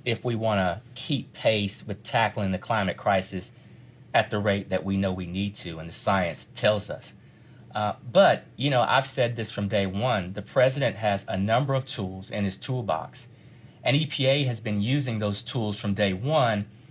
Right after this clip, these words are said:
uh, while the administration engages with Congress. We're not gonna wait. We can't wait. And the administration will continue to work with Congress, and hopefully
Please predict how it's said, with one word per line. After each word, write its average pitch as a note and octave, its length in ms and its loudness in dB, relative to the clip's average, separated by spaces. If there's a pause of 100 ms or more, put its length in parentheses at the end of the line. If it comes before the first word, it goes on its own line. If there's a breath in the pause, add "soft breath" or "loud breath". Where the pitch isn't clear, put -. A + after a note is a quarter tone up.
(220 loud breath)
uh, G#2+ 260 4
while A#2 360 4
the A2+ 300 -4
administration A2 800 -2
engages A2+ 560 -4
with - 120 -10
Congress. E2+ 440 -8
We're D3 100 4
not D3 220 4
gonna B2 160 0
wait. G#2 480 -2 (200)
We C#3 160 0
can't C3+ 380 -2
wait. F#2 260 -6 (560 loud breath)
And A#2+ 240 2
the B2+ 100 0
administration C#3 560 0
will B2+ 100 -2
continue C3+ 320 -2
to B2 60 -2
work A#2+ 200 -2
with A#2+ 80 -4
Congress, C3 380 -2
and B2 100 -4
hopefully C3 460 -2